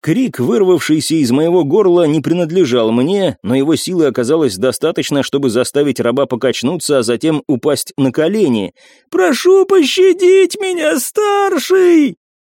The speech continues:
«Встань! Это была только первая способность». Практик поднялся, но, судя по взгляду, не испытывал никакой надежды на то, что я его действительно пощажу. Неплохой эффект.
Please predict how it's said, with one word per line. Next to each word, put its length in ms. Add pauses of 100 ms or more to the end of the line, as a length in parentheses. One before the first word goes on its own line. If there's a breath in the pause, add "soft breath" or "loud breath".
(240)
«Встань! 680 (220)
Это 280
была 360
только 360
первая 460
способность». 760 (500)
Практик 500
поднялся, 920
но, 140
судя 260
по 140
взгляду, 400
не 200
испытывал 440
никакой 400
надежды 520
на 120
то, 140
что 160
я 120
его 180
действительно 600
пощажу. 680 (320 soft breath)
Неплохой 720
эффект. 380